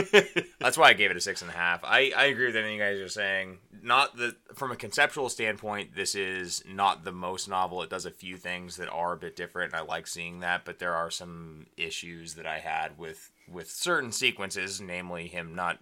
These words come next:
Speaker 2: ever being even remotely in the lens of law enforcement after multiple murders.
Speaker 1: Yeah.
Speaker 2: Uh, questionable. However, still,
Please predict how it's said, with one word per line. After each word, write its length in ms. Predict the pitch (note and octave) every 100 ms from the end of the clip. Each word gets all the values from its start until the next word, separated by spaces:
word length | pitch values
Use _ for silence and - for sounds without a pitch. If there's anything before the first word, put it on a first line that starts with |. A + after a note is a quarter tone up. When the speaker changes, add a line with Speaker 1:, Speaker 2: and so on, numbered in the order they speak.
| _
Speaker 2:
ever 320 | F#2 G2 F#2
being 340 | E2+ F#2 E2+ E2+
even 200 | E2+ E2
remotely 1000 | E2+ F2 F#2 F2 C2+ F2+ F2 D#2+ E2+ E2+
in 240 | E2 E2 -
the 100 | F#2
lens 380 | E2+ D#2+ E2+ E2
of 260 | E2+ - - - - -
law 180 | E2+ D#2+
enforcement 560 | E2+ E2 F2 G2+ G#2
after 240 | E2+ F#2+ G2
multiple 480 | B2 A#2 A2 G#2+
murders. 560 | G#2 A#2+ A2+ G#2+ B2 - - -
Speaker 1:
Yeah. 220 | C#3 A2 - - -
Speaker 2:
Uh, 320 | B2+ B2 A#2 - - - _ -
questionable. 560 | A#2+ G#2 G2+ F2 D2+ -
However, 380 | G#2 F#2 F2 E2 _ _ _
still, 320 | - G#2 E2+